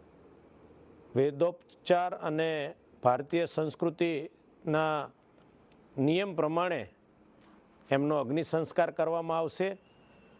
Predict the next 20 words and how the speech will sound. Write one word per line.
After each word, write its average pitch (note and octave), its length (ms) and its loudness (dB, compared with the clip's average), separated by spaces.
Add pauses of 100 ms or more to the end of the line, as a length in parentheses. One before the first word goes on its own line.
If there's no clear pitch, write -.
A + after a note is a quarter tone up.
(120)
તો G3+ 80 4
આ F#3 140 2
જે G#3+ 140 -2
કાર્યવાહી F#3 600 0
થઈ F#3+ 300 -2 (340)
એ E3 80 2
બદલ D#3+ 400 2 (320)
હું D#3 480 0 (840)
ભરૂચ D3+ 280 4
કલેક્ટર, E3 640 2 (220)
માનનીય D3 640 0
સાંસદ D3 500 0
શ્રી D#3 160 0
મનસુખભાઈ C3+ 560 0
વસાવા, D#3 480 0
ગુજરાત C#3 420 0
સરકાર D#3+ 420 0
તેમજ G3+ 280 -2
માનનીય E3+ 380 0
વડાપ્રધાન D3+ 640 0